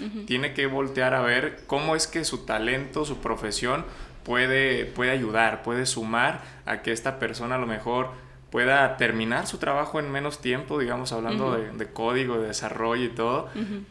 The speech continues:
Speaker 2: y pueda irse quizás un poco más temprano y disfrutar más de su vida y de, de, de su familia, de sus amigos. O sea, eso está
Speaker 1: Exacto.
Speaker 2: y, y llegar a su casa y justamente ahí es donde entrarías tú, ¿no?
Speaker 1: Exacto.
Speaker 2: En el que lleguen y se puedan relajar, que puedan dejar todo el estrés que hay afuera y puedan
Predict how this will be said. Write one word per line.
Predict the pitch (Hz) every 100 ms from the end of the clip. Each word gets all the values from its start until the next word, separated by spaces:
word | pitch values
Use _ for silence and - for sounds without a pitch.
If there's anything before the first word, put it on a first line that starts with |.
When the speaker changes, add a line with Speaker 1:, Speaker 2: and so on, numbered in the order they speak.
| - -
Speaker 2:
y | 127
pueda | 131 135 147
irse | 147 147 147
quizás | 139 127
un | 135
poco | 139 135
más | 139 139 -
temprano | 139 131 139 151
y |
disfrutar | 135 110 110 120 117
más | 127 123
de |
su | 131 113
vida | 113 120 127
y |
de, | 113 110 107
de, | 110 113
de | - 113 110
su | -
familia, | 107 110 123 127
de | 117
sus | 113 107
amigos. | 104 110 110 104 - -
O |
sea, | 113
eso | 120
está | 175
Speaker 1:
Exacto. | 160 - - - - -
Speaker 2:
y, | - 113 -
y | 117
llegar | 120 123 143
a |
su | 147 127
casa | 143 151 170
y | 156 117
justamente | 113 139 139 135 131 131 131 123
ahí | 123
es | 123
donde | 127 117
entrarías | 120 120 117 117 -
tú, | 113
¿no? | 110 127 196 -
Speaker 1:
Exacto. | 196 - 196 117
Speaker 2:
En |
el | 117 110
que | 113
lleguen | 117 151 170 160 143
y |
se | 123
puedan | 113 123 131
relajar, | 120 107 107 - - 160 143
que | 123
puedan | 107 117 131 127
dejar | 117 120 120
todo | 127 123
el | 113
estrés | - 117 120 -
que | 120
hay | 113
afuera | 113 - 135 139 147 143
y |
puedan | 131 120 117 120